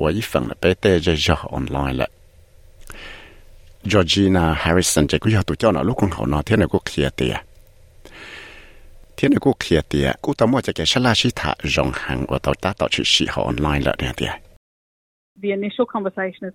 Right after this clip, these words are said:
Speaker 2: have started online. People have started engaging on our platform over the last twenty-four hours, which has been great to see, and really thoughtful engagements. Definitely feels like an antidote to X. Um,
Speaker 1: Bé của tao bí mua cho cái salad sĩ thả nó họ online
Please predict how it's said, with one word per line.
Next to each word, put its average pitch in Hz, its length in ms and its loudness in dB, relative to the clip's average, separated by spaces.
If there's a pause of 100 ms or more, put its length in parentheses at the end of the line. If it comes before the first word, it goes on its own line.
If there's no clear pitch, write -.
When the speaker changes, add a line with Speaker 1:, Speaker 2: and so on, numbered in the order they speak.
Speaker 2:
have 196 300 -4
started 208 400 2
online. 247 500 2
People 220 220 0
have - 80 -10
started 196 380 -2
engaging 196 520 -4
on 254 120 -4
our 240 180 -2
platform 240 600 -4 (280)
over 226 100 0
the 220 80 2
last 226 220 2
twenty-four 226 380 2
hours, 285 260 2
which - 160 -6
has 214 140 -4
been 196 120 -4
great 208 340 2
to 208 140 -2
see, 254 200 0
and 185 120 -6
really 202 200 -2 (100)
thoughtful 220 440 2
engagements. 220 600 -4 (600)
Definitely 220 360 -2
feels 202 240 -4
like 190 160 -10
an 190 60 -4
antidote 208 480 -10
to - 60 -18 (140)
X. - 20 -18 (760)
Um, 196 260 -16 (220)
Speaker 1:
Bé 147 100 -2
của - 140 -10
tao 92 220 2 (120)
bí 113 180 6
mua 127 240 8
cho - 140 -2
cái 78 100 -2
salad 110 280 2
sĩ 113 160 0
thả - 160 -4
nó 69 120 -2
họ - 240 -8
online 76 280 -2